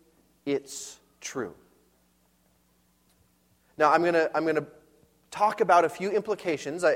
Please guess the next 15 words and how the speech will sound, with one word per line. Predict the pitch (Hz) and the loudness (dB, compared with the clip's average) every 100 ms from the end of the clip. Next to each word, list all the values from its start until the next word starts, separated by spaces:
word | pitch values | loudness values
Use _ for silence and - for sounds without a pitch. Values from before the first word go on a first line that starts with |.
| 135 - 87 - | 0 -4 -10 -8
if | 220 214 214 185 | 4 4 4 -4
it's | - - | -4 -4
true. | 170 | -2
And | 127 | 0
I, | 135 | 2
I | 117 | 2
think | 202 220 - - - - | 2 0 -4 -20 -8 4
all | 160 202 | 6 6
of | |
these | 196 180 | 4 -2
implications | 175 180 160 143 151 | -4 -4 -4 -4 -4
you | 220 | -2
can | 208 | -2
agree | 170 165 175 | -2 0 0
with. | 104 90 - | -2 -8 -14